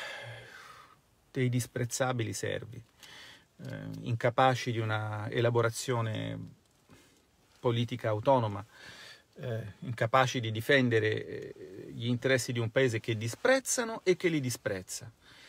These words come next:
E sarà giocoforza, sarà giocoforza abbandonarli al loro destino.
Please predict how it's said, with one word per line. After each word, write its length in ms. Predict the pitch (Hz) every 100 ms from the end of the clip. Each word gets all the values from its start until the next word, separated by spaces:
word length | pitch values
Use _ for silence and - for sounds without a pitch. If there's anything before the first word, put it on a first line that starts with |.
| - - - - _ _ _
E 1000 | 156 147 135 123 107 101 101 101 95 95
sarà 360 | 90 - 113 107
giocoforza, 920 | 104 110 135 104 104 - - 107 101 98 107 - - - 139
sarà 280 | - 123 107
giocoforza 580 | 104 110 107 117 113 110
abbandonarli 760 | 101 107 107 110 110 107 107 107 - - - - -
al 120 | 107
loro 200 | 107 104
destino. 580 | 104 - - - 131